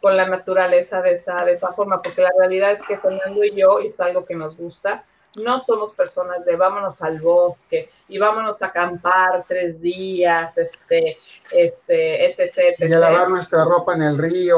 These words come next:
Speaker 1: No, no, no, no, no, no, no, porque, pues, no, so-, la verdad, pues sí, desafortunadamente o afortunadamente somos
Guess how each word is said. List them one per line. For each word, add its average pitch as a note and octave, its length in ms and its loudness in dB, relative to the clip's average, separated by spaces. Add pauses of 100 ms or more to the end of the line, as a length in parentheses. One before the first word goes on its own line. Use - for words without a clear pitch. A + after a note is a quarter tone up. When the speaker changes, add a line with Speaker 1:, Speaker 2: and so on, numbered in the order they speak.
(120)
Speaker 1:
No, - 20 -4
no, F#3 340 -4
no, F3 100 -14
no, - 0 -
no, D3 80 -20
no, - 0 -
no, - 1200 -20
porque, E3+ 480 -2
pues, F3+ 180 -16
no, G#3 240 -6
so-, A#3 200 -6
la A3+ 140 -2
verdad, A#3+ 320 -6
pues C#4+ 120 -12
sí, E4 200 -14
desafortunadamente A#3+ 1000 -6
o A3+ 80 -2
afortunadamente G#3+ 640 -10
somos G#3 440 -18